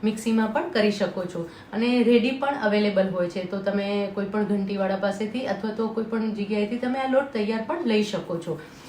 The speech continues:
તો અત્યારે મેં આ એક કપ લોટ લીધેલો છે, સફેદ ઢોકળાનો લોટ લીધેલો છે. એની સાથે હું પા કપ ચોખાનો લોટ લઈશ.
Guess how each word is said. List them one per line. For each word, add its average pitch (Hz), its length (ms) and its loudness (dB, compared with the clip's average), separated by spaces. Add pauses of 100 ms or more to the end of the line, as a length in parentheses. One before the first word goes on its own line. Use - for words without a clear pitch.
(180)
તો 262 80 2
અત્યારે 262 440 0
મેં 269 240 0
આ 269 40 6
એક 214 360 0
કપ 240 140 0 (640)
લોટ 202 300 2
લીધેલો 185 380 0
છે, 269 260 -2 (360)
સફેદ 220 320 0
ઢોકળાનો 190 540 0
લોટ 185 300 -2
લીધેલો 165 380 -4
છે. - 440 -10 (1300)
એની 262 240 2
સાથે 220 360 0 (420)
હું 208 180 2
પા 214 300 2
કપ 220 220 -2 (580)
ચોખાનો 208 440 4
લોટ 175 340 0
લઈશ. 208 280 -2